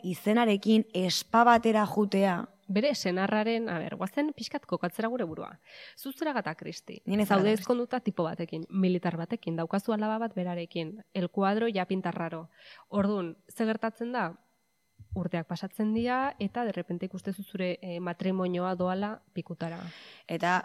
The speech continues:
Speaker 1: kontuatzea, ba, zure gizon militar hori, ba, beste batekin daola.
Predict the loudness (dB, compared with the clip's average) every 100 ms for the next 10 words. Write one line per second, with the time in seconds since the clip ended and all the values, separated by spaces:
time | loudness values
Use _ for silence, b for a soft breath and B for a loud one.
0 | -2 -4 0 0 0 0 4 4 4 0
1 | -2 0 0 0 0 0 2 2 0 0
2 | 2 4 6 6 6 4 0 2 2 2
3 | 0 0 -2 -2 0 0 -2